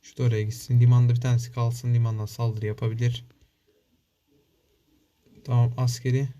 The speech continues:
bitti diyebiliriz. Artık pek bir savunma yapamaz. Pek bir şey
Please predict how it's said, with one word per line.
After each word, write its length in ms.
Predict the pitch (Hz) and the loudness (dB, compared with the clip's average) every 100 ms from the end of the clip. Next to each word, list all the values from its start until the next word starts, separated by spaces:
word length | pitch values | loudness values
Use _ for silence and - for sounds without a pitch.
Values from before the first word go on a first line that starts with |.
| - | -6
bitti 360 | 131 123 - 120 | -6 -6 -4 2
diyebiliriz. 640 | 123 117 113 - - - _ _ _ _ _ _ _ _ _ _ _ | 4 4 0 -8 -14 -18 _ _ _ _ _ _ _ _ _ _ _
Artık 520 | 120 117 120 120 - _ _ _ _ _ - _ _ _ _ _ _ | -2 -2 -2 -6 -8 _ _ _ _ _ -20 _ _ _ _ _ _
pek 240 | - 123 120 | -2 -2 -2
bir 40 | |
savunma 400 | - 123 117 117 | -2 2 4 4
yapamaz. 560 | 120 123 117 117 - _ _ _ _ _ _ _ _ _ _ _ _ | 0 2 -2 -2 -10 _ _ _ _ _ _ _ _ _ _ _ _
Pek 280 | - 120 120 | -4 -2 -2
bir 40 | - | -4
şey 280 | 120 120 | 0 2